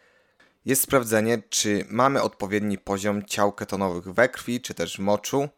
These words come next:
co będzie sugerować, czy jesteśmy w ketozie, czy też nie. A więc my za pomocą pomiarów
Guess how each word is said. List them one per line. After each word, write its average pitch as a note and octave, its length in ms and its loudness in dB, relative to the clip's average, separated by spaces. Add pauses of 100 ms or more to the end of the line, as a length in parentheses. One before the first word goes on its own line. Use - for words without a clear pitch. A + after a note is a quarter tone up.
(540)
co - 240 2
będzie A#2 300 2
sugerować, G#2 840 2
czy A2 320 0
jesteśmy F#2+ 560 -4
w - 140 -20
ketozie, C3+ 720 2
czy - 120 -12
też - 300 -6
nie. F2+ 200 -6 (2250)
A G#2+ 100 0
więc A#2+ 320 0
my C3+ 200 4
za B2+ 120 2
pomocą A#2 460 0
pomiarów G#2+ 680 0